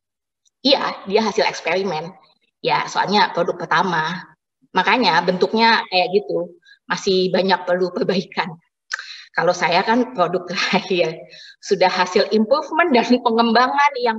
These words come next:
paripurna. Bahkan sebenarnya saat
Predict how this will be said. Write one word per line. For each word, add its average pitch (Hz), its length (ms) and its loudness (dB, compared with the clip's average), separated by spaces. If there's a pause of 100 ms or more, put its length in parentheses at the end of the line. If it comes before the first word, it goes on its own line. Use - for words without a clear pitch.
paripurna. 196 600 -10 (1200)
Bahkan 339 480 0
sebenarnya 277 640 -2 (160)
saat 294 320 0